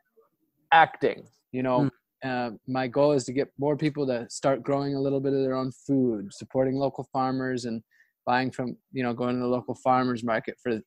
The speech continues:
Speaker 1: for example, um, you know, buying less processed packaged food and buying whole foods that you can cook meals with, with the people you love.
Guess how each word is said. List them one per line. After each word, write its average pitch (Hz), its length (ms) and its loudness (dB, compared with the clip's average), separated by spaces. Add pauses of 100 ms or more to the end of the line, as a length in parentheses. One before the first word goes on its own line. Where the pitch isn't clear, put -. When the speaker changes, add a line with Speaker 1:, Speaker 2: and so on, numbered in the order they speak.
Speaker 1:
for 123 120 -2
example, 110 920 0
um, 107 400 2 (480)
you 143 120 4
know, 127 120 6
buying 127 400 8
less 131 240 8 (100)
processed 131 600 6
packaged 147 460 6
food 147 240 8
and 135 100 2
buying 135 320 8
whole 175 340 10
foods 131 440 8
that 123 100 4
you 120 100 2
can 117 200 -4
cook - 260 6
meals 170 480 10
with, 123 220 8
with 123 140 0
the 120 80 -4
people 147 280 6
you 156 140 12
love. 170 400 12